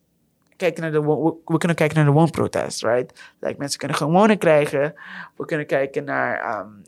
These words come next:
ja, de economische issues. Ehm, jonge mensen verdienen echt minder en moeten harder werken en moeten zoveel extra's doen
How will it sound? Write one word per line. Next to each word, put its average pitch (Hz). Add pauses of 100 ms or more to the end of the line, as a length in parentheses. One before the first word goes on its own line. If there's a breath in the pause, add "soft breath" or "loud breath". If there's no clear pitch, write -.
ja, 147
de -
economische 165
issues. 147
Ehm, -
jonge 170
mensen 156
verdienen 147
echt -
minder 147 (260 loud breath)
en 151
moeten 156
harder 180
werken 147 (200 soft breath)
en 170
moeten 151
zoveel 208
extra's 170
doen 151